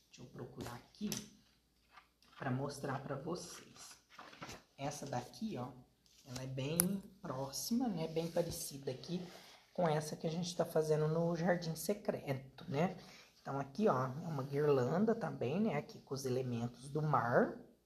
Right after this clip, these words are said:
E um espaço aqui, né, que dá pra fazer uma pintura, uma colagem.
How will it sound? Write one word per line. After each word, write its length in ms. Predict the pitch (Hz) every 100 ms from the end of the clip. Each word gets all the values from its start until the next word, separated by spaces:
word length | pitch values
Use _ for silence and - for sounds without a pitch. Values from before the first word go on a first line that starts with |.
| _ -
E 200 | 160 160
um 100 | 175
espaço 680 | 175 - 165 151 156 - 202
aqui, 360 | - 165 165
né, 240 | 233 180 233
que 140 | -
dá 120 | 156
pra 180 | - 208
fazer 500 | - 214 175 180 220 - - _
uma 100 | 151
pintura, 800 | - 151 120 - 151 139 190 165
uma 140 | 147
colagem. 920 | - - 131 120 123 151 185 202 233